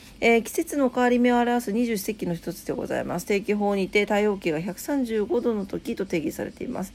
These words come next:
二千二十三年は八月八日が立秋に該当しますということです。はい、えー、ここを過ぎたあたりからちょっとひんやりとした秋風が吹くなど、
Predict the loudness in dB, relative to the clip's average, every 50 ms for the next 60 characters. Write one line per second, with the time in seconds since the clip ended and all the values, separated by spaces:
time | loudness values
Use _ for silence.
0 | -14 -18 -18 -18 -12 -8 -6 -2 2 4 4 4 4 2 0 0 -2 -2 -2 -2
1 | 0 0 0 0 -2 -2 -4 -4 -2 -2 -2 -2 -2 -2 -2 -2 0 0 0 2
2 | 2 0 -2 -2 -6 -4 -2 0 2 2 2 2 0 0 -2 -4 -4 -2 -2 -2
3 | -2 -2 -4 -4 -6 -8 -8 -8 -10 -10 -8 -4 0 0 0 0 -2 -6 -14 -16
4 | -18 -18 -18 -18 -18 -6 0 2 2 4 4 4 2 2 0 -2 -2 4 4 4
5 | 4 4 4 4 6 6 6 4 2 -2 -4 -2 0 0 0 0 2 0 0 0
6 | 0 0 0 0 0 -2 -2 -2 -2 0 2 2 2 4 4 2 0 0 -2 -4
7 | -2 0 -2 -2 -2 -4 -6 -4 -4 -2 -2 0 0 0 0 -2 -2 -2 0 0
8 | 2 2 4 4 4 4